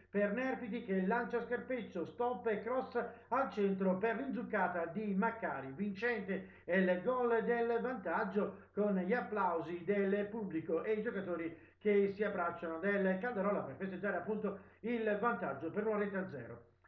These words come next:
Siamo al venticinquesimo, Gentili prova di destro, ma il tiro va sul fondo.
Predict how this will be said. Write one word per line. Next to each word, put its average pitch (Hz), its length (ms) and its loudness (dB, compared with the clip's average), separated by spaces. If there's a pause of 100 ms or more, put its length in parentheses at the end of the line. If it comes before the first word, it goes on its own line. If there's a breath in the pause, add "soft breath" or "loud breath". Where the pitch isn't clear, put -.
(100)
Siamo 254 360 0
al 247 200 2
venticinquesimo, 202 960 -2
Gentili 214 480 -2
prova 214 300 0
di 214 100 -4
destro, 214 480 0 (200 loud breath)
ma 208 280 4
il 214 120 2
tiro 208 200 0
va 208 140 2
sul 214 420 0
fondo. 247 480 0